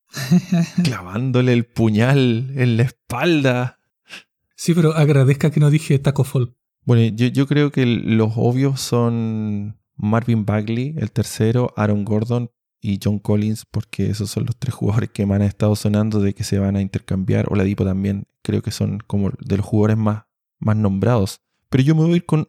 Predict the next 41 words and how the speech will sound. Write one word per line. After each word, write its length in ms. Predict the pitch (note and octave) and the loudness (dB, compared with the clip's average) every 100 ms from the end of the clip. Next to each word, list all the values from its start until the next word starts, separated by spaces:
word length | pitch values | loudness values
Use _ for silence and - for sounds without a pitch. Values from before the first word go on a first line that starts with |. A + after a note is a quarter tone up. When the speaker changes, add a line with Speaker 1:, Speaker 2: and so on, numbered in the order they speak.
| _ | _
Speaker 1:
con 300 | - C3+ B2+ - | -2 -2 0 -2
otro 460 | C#3+ D3+ E3 D#3+ D#3 | -2 0 2 2 2
set 320 | - D#3+ - | 0 -4 -6
de 120 | B2 | -4
jugadores 520 | C#3 C#3 C#3 C3 B2+ B2 | -2 2 2 4 2 0
que 120 | A#2+ | -2
yo 120 | A#2 | 0
creo 200 | B2+ B2+ | 0 0
que 120 | B2 | -2
sí 140 | - C#3 | -2 0
se 120 | D3 | 0
van 140 | C3+ | 0
a 40 | B2+ | 0
mover. 340 | G#2 F2 - _ _ _ | 0 -2 -6 _ _ _
El 140 | B2+ | -4
primero 360 | - A#2+ D3+ G#3 | 0 2 4 2
que 120 | G3 | 0
creo 180 | G3+ G#3 | 0 2
que 80 | G3+ | 0
se 140 | G#3+ | 0
va 60 | G3+ | 0
a 20 | |
mover 320 | F#3+ G#3 - | 0 0 -2
es 260 | D#3 D#3+ - B2+ | -2 -2 -2 -2
Javale 320 | B2+ C3+ C#3+ | 0 0 0
McGee, 440 | B2+ A2+ A#2+ A2 _ | -2 -2 -6 -8 _
de 140 | A2 | -2
los 120 | A2 - | -2 0
Cleveland 340 | B2 A#2 A#2 | 0 0 -2
Cavaliers. 540 | A#2 G#2+ G2 G2 - _ _ _ | 0 0 0 -4 -6 _ _ _
Este 220 | C3+ - | -6 -2
es 60 | C3+ | -2
un 420 | C3+ B2 A#2+ A#2 | -2 -4 -4 -6
centro 400 | - C#3 D3+ - | -4 -4 -2 -4
que 60 | C3+ | -4
está 200 | A#2+ B2+ | -4 -4
jugando 1000 | B2 A#2+ A#2+ A#2+ A#2+ A#2 A2+ A2+ A2+ B2 _ _ _ | -4 -4 -4 -4 -4 -2 -2 -4 -6 -10 _ _ _
en, 800 | - G#2 G2 G2 F#2 G2 A2 - - _ _ | -4 -4 -2 -4 -6 -8 -10 -14 -16 _ _
de 180 | - G#2+ | -6 -4
reserva 580 | G2+ - F3+ F#3+ G3+ - _ _ | -2 -2 -2 -2 -6 -10 _ _
y, 540 | - A2+ G#2+ G#2 G#2+ | -12 -10 -8 -8 -10